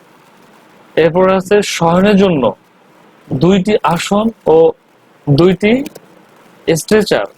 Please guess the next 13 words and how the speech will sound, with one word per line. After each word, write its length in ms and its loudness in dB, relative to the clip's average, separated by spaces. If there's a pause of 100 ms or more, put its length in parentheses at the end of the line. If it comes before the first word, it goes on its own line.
(640)
ও 260 2
একটি 320 0
হুইল 380 2
চেয়ার।" 300 -2 (3000)
এরপর 320 2
রাখতে 280 -2
হবে 260 2
দুইটি 500 0 (180)
বালতি 500 -2
বা 280 0 (520)
আটসার 560 -2 (260)
ঢাকনাযুক্ত 640 -2
পাত্র, 420 -4